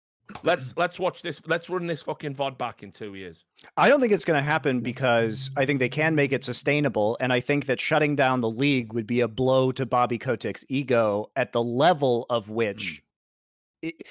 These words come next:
Speaker 1: C D L
Speaker 2: basic-
Speaker 1: makes, C D L insulates him against that.
Speaker 2: That's true.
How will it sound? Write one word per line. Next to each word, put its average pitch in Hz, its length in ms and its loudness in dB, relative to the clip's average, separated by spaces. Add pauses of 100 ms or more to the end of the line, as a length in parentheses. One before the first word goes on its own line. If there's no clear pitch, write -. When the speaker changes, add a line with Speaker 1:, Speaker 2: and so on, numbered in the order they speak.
(100)
Speaker 1:
C 220 340 0
D 202 140 0
L 175 180 -2
Speaker 2:
basic- 147 40 -10
Speaker 1:
makes, 151 280 -6
C 190 320 -10
D 180 140 -4
L 135 300 -4
insulates 127 520 -8
him 104 120 -16
against 95 340 -18
that. 82 140 -20 (260)
Speaker 2:
That's 180 200 2
true. 110 400 -2